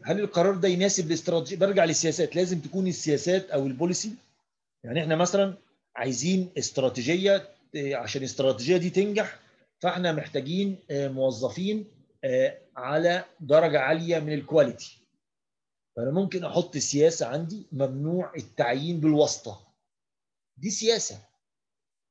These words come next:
طب انا ليه حطيت السياسه دي في الشركه؟ علشان انجح الاستراتيجيه. لان انا علشان انجح الاستراتيجيه فانا محتاج quality عالي من الموظفين،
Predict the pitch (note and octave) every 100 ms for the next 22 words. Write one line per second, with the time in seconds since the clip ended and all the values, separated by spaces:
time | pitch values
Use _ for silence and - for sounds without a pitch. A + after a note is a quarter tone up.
0 | _ _ _ _ _ - - F#3+ G3 A3+
1 | - E3+ G3+ F#3+ - F3 F#3+ E3 F#3+ E3
2 | - G#3+ G#3+ D#3 C#3+ D3+ D#3+ F#3+ E3+ D#3+
3 | C#3+ - D3 C#3 D3+ E3+ G#2+ - _ _
4 | _ _ _ _ _ - C3+ C3+ E3+ G3
5 | C3+ C3+ C3 C3+ D#3 F#3 D#3 C3 C3+ -
6 | C3+ C3 C3+ G3+ G#3 G3+ E3+ F3 D#3 D3
7 | - F#3 F#3 D3+ - _ _ _ _ _
8 | - C#3 F3 F3+ E3+ C#3+ F3+ F3+ D#3+ C#3+
9 | C#3 A#2 B2+ F3+ C#4 A#3+